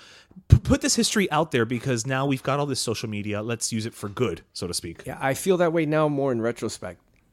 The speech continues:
Speaker 2: It was never, like, I'd be lying. I
Speaker 1: Were you,
Speaker 2: just
Speaker 1: like, a historian growing up?
Speaker 2: Yeah,
Speaker 1: Were you always
Speaker 2: always
Speaker 1: into history?
Speaker 2: curious. My favorite classes were history at Columbus. I'm still tight with, uh, Carter Burris, Doctor Burris, and John Linsky. Coach Linsky are two of my favorite teachers, history teachers. Go figure.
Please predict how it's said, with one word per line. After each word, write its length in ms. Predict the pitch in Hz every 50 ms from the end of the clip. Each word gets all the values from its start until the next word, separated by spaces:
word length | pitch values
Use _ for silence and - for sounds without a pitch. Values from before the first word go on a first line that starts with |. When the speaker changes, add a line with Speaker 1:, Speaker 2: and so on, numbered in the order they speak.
| _ _
Speaker 2:
It 120 | - 117 117
was 200 | 127 123 110 98
never, 520 | 110 120 120 123 131 135 127 143 147 135 131
like, 140 | 120 117 120
I'd 100 | 123 120
be 120 | 113 123
lying. 220 | 123 120 127 143 - -
I 200 | 123 127 135 135 -
Speaker 1:
Were 80 | 165
you, 60 | 156 160
Speaker 2:
just 100 | 170 156
Speaker 1:
like, 120 | 156 156
a 40 | 147
historian 600 | 151 143 - - - 117 117 123 131 127 127 135
growing 260 | 135 139 139 131 131
up? 100 | 131 127
Speaker 2:
Yeah, 200 | 175 190 175 143
Speaker 1:
Were 40 | 123 113
you 40 |
always 240 | 131 131 - - 185
Speaker 2:
always 220 | 190 196 185 180 170
Speaker 1:
into 140 | 165 139
history? 160 | 143 131 - - 185
Speaker 2:
curious. 300 | 175 170 165 165 160 120
My 140 | 117 - 135
favorite 380 | 131 - 160 160 147 147 - -
classes 560 | - 143 139 135 139 139 - 139 135 117 123
were 100 | 135 127
history 500 | 120 143 131 117 - - 131 131 127 120
at 140 | 117 117 110
Columbus. 560 | - 123 120 123 135 135 131 143 131 - -
I'm 100 | 117 110
still 280 | - - - 131 120
tight 340 | - - - 131 127 123 107
with, 220 | 120 120 113 98 -
uh, 240 | 113 107 107 107 -
Carter 360 | - - 127 123 127 120 123
Burris, 400 | 107 117 120 120 120 123 120 -
Doctor 260 | - 117 107 - - 110
Burris, 380 | 101 117 120 120 120 113 -
and 200 | 113 110 110 101
John 280 | 104 127 123 123 120 113
Linsky. 360 | 120 120 113 - - 113 104
Coach 220 | - - 113 110 -
Linsky 280 | 123 120 117 - 123 110
are 40 | 101
two 180 | - - 135
of 40 | 117
my 60 | 110
favorite 340 | 104 - 117 113 104 101 95
teachers, 420 | - 131 120 110 - 107 104 104 -
history 400 | - 123 139 117 - - 113 104
teachers. 360 | - - 98 - - 87 92
Go 140 | - 120 107
figure. 380 | - - 101 82 73 78 -